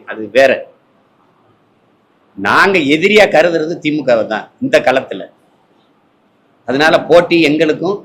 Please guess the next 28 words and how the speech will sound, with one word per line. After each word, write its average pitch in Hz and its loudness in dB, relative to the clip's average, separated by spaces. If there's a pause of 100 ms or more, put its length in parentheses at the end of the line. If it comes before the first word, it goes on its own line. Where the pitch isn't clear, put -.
(120)
திராவிடத்துக்கும் 131 -2
தான். - -10
திராவிடமா, 139 0
தமிழ் 143 -2
தேசியமா? 113 -8 (600)
காவல்துறை 175 2
விசாரணையிலிருந்து 165 0
சி 170 -8
பி 170 -4
சி 170 -2
ஐ 160 2
டிக்கு 147 -4 (100)
மாத்துறோம்னா, 170 2 (400)
மாத்திரியலா, 175 2 (140)
ஏன் 170 2
மாத்திரியலான்னு 156 0
தான் 165 -2
நீங்க 131 -6
கேட்கணும். 107 -10 (580)
ஏன் 180 2
இந்த 175 2
விசாரணை 160 2
என்ன? 139 -6 (440)
நான் 135 2
உங்ககிட்ட 139 -2
வெளிப்படையா 143 0
கேட்கிறேன். 101 -8 (460)
வித்திருக்கான், 151 -4